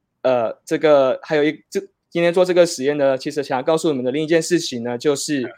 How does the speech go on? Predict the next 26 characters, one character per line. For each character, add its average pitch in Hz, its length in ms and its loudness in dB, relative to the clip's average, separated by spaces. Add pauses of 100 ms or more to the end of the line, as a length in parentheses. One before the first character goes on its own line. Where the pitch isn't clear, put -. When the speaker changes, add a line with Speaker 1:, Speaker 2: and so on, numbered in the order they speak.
(280)
Speaker 1:
今 190 180 0
天 214 440 2 (260)
如 170 160 2
果 185 180 6
你 131 140 -2
先 156 260 0
放 165 360 2 (400)
沙 170 260 2
子 120 220 -6
的 113 120 -6
话， 117 360 -2 (340)
你 120 160 -8
就 160 180 0
再 165 240 2
也 143 140 4
没 123 100 0
有 127 140 4
机 139 220 -4
会 143 400 2 (340)
放 156 160 2
大 143 240 2
石 120 220 -8
头 113 200 -8
了。 101 100 -8
Speaker 2:
放 90 140 -12
石 - 160 -18